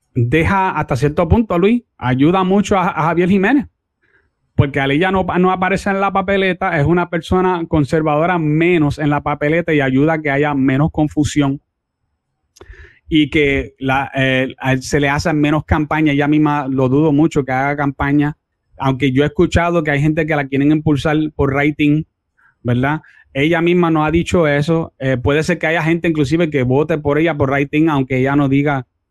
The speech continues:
aunque ella no, no haga campaña. Eh, yo pienso que eso sería una gran pérdida de tiempo y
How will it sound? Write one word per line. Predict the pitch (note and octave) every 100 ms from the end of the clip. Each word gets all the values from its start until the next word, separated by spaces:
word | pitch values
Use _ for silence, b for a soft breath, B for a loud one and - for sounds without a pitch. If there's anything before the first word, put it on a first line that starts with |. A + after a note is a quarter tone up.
| -
aunque | B2+ B2 B2+
ella | C#3
no, | D3+ D#3
no | C#3+ C#3 C#3+
haga | D3+ D3
campaña. | C#3+ C3+ C#3 C#3 D3 D3 _ _ _ -
Eh, | B2+ B2 B2 B2+ G#2+
yo | A#2+ B2 D3 D3+
pienso | E3+ F3 E3
que | C#3+
eso | D3
sería | D3+ D#3+
una | D#3 C#3
gran | C#3 C#3+
pérdida | D#3 D#3 D#3 D3+
de | C3+
tiempo | C#3 D#3 F3 E3+ E3+ -
y | C#3+ F3 F3